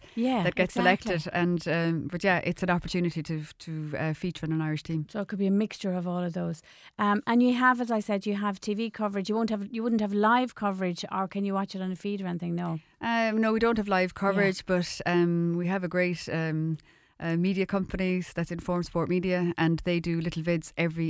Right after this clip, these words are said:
Speaker 2: evening, and they get, uh, they go out and they get great hits on that.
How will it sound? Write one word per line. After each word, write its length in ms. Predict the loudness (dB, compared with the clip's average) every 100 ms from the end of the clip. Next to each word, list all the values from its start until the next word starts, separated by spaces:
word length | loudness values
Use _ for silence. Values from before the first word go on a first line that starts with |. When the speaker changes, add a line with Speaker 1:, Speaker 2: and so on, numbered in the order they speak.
| 0 -2
Speaker 2:
evening, 300 | 0 0 2
and 120 | 0
they 160 | 0 -2
get, 200 | -2 -6 -12 -12
uh, 60 | -10 -2
they 140 | 0
go 180 | 2 2
out 260 | 2 0 0
and 120 | 0
they 80 | 0
get 160 | -2 -4
great 260 | -2 -2
hits 360 | -6 -6 -6 -2
on 100 | 0
that. 200 | 0